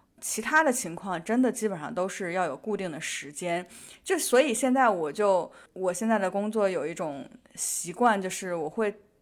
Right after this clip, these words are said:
积累一些问题，就如果不是急着要解决的问题，我就攒在一块儿，攒在我们那个约好的时间里面一起解决。平时就，我就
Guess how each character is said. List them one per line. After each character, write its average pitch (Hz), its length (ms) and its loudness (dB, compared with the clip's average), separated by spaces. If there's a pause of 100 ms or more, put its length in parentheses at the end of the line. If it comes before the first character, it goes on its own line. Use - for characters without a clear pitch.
(160)
积 311 260 0
累 240 220 2
一 170 100 -6
些 196 180 -2
问 220 280 2
题， - 80 -8
就 254 120 8
如 226 140 4
果 247 80 6
不 - 100 -2
是 240 140 -2
急 180 240 -10
着 214 100 0
要 214 140 6
解 143 160 -6
决 160 100 -8
的 170 120 -4
问 196 180 -4
题， - 260 -14
我 156 140 -12
就 190 140 -2
攒 226 340 -4
在 180 140 0
一 185 80 -2
块 269 200 0
儿， 156 200 2 (320)
攒 165 320 2
在 220 180 10
我 180 160 4
们 165 160 -6
那 185 180 -2
个 151 220 -4
约 220 160 6
好 - 260 -2
的 170 120 -6
时 - 200 -8
间 202 240 0
里 165 120 -6
面 123 340 -8
一 233 100 -6
起 - 220 -4
解 220 180 -6
决。 - 160 -16 (400)
平 185 220 -6
时 180 240 -4
就， 175 240 0
我 156 180 -6
就 170 160 -4